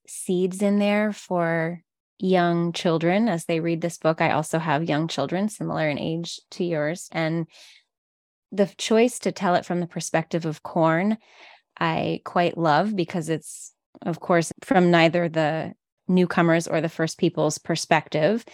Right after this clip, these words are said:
but also like what you were speaking to early on, Alexis, about our connection to our food. And I love that there is the seed of possibility that dreams played a role in this,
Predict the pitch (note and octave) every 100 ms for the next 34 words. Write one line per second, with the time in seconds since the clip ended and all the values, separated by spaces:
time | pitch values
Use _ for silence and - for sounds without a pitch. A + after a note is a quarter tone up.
0 | - - - _ _ G3+ - F#3+ G3+ G#3
1 | F#3 E3 D#3 D#3 D3+ F3+ E3 D#3 D#3+ -
2 | E3+ E3+ E3 E3 D#3+ D#3 D#3 D3+ E3 D#3+
3 | D3+ D#3+ - - D#3 D3 C#3+ - - D#3+
4 | D#3+ - E3 - D#3+ C#3 - - C#3+ -
5 | - G3+ _ _ _ _ _ _ _ F3
6 | E3 D#3 - F3+ F3+ F3 F3 E3 F3 D#3+
7 | D3 E3 D#3 D3+ D3 D#3+ - _ _ E3
8 | E3 - F#3+ F3 D#3+ - - D#3 - D#3
9 | D#3+ D#3+ D#3 D#3 D#3 - D#3 D#3 D3+ D3+
10 | D3+ - - _ _ _ _ _ _ _
11 | _ _ - E3 F3 F#3 B3+ - - A#3+
12 | A#3+ A#3+ A#3 A#3+ A#3+ B3 D4 - -